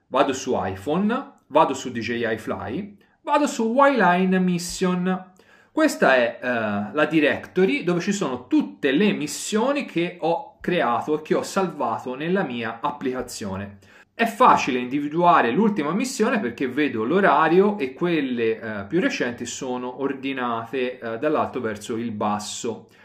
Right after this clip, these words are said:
Devo scegliere però facendo attenzione perché vedo questa missione con un elemento alle sedici e ventuno, l'altra con due elementi. Noi scegliamo quella con due elementi, dove all'interno ci sarà il file K M Z.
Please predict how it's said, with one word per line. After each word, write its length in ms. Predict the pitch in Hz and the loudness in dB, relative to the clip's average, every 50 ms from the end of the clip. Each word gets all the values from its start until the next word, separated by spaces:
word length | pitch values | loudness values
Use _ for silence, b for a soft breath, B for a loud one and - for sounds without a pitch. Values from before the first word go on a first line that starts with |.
| b b | b b
Devo 240 | 185 240 269 233 | 4 6 8 8
scegliere 520 | 185 - - 180 147 127 120 120 120 131 151 | 6 6 6 4 4 4 4 2 0 0 0
però 260 | 165 165 143 113 101 | 0 2 2 2 0
facendo 420 | 101 - - - - 196 185 156 | 0 -2 -4 -2 -2 0 0 0
attenzione 720 | 127 - - 160 156 139 - - - 131 117 110 110 113 113 | -2 -2 -2 -4 -4 -4 -6 -8 -6 -4 -4 -4 -4 -6 -6
perché 320 | 117 151 151 - 170 143 | -6 -6 -4 -2 -2 -2
vedo 680 | 120 123 147 143 127 117 113 110 107 107 110 - - - | -2 -2 0 0 0 0 0 -2 -2 -2 -4 -6 -8 -4
questa 240 | - 175 170 - 151 | -4 -4 -2 -2 -4
missione 720 | 143 151 - - - 196 226 262 277 262 202 143 117 - | -4 -4 -6 -2 0 0 2 2 2 2 2 0 0 0
con 460 | - 143 135 131 131 127 127 127 - - | -2 -2 -2 0 -4 -4 -6 -6 -4 0
un 400 | 156 180 208 190 180 175 170 - | 2 4 6 6 4 2 0 -2
elemento 840 | 151 151 143 143 143 135 131 123 113 107 104 104 104 - 117 110 110 - | 0 0 2 2 0 0 -2 -2 -4 -4 -6 -8 -8 -6 -6 -6 -4 -2
alle 220 | 127 127 131 127 | -2 -2 -2 -2
sedici 380 | - - 160 147 151 - - 143 | -4 -4 -4 -4 -4 -4 -4 -4
e 40 | |
ventuno, 540 | 123 123 123 117 107 - 113 107 104 117 147 | -4 -4 -8 -8 -8 -10 -8 -8 -8 -6 -2
l'altra 720 | 180 226 226 208 220 220 214 - - 240 254 254 240 B B B B B B | 2 6 6 8 6 6 4 0 0 2 2 2 2 B B B B B B
con 440 | - 180 190 196 196 190 196 175 143 | 4 4 6 6 6 4 4 2 4
due 200 | 165 170 160 156 | 4 4 6 6
elementi. 500 | 156 156 156 147 135 131 127 120 - 143 | 6 4 2 0 -2 -2 -4 -4 -4 -2
Noi 160 | 156 208 226 | -2 0 0
scegliamo 480 | - - - 170 170 160 139 139 147 143 | 0 0 -2 -2 0 0 0 2 0 -2
quella 320 | - - 165 180 190 180 | -2 0 0 2 2 0
con 260 | - - 131 131 135 127 | 0 -2 -6 -6 -6 -2
due 320 | 151 185 185 175 160 156 | 2 4 4 4 4 2
elementi, 720 | 147 147 139 135 127 120 113 110 107 104 104 - 123 B B B B B | 2 0 0 0 -4 -6 -6 -6 -8 -10 -12 -12 -12 B B B B B
dove 220 | 180 202 190 180 | 2 4 6 6
all'interno 560 | 170 208 247 254 240 - 262 269 294 294 208 | 4 4 2 0 0 2 2 2 2 2 -2
ci 140 | - - 151 | -2 -2 -4
sarà 240 | - - 202 147 127 | -2 0 2 2 2
il 100 | 131 131 | 2 0
file 420 | - - 180 175 208 226 247 - | -2 0 2 4 4 4 2 0
K 240 | - 156 147 147 - - | 0 0 0 0 0 -2
M 360 | - 120 127 123 131 131 127 | -2 -2 -2 -4 -6 -6 -8
Z. 440 | 113 113 117 104 104 104 107 113 | -6 -4 -4 -4 -4 -6 -8 -10